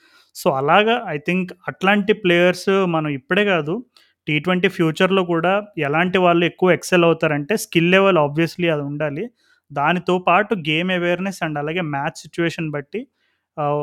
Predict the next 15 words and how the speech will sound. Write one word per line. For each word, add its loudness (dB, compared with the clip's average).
whom -2
to 0
target, 0
when -8
to -8
target, -4
which -10
side -6
to -8
target -8
ఈ -6
ఫ్యాక్టర్స్ -2
అన్నీ -2
క్యాలిక్యులేటెడ్‌గా, -2
ఆహ్, 4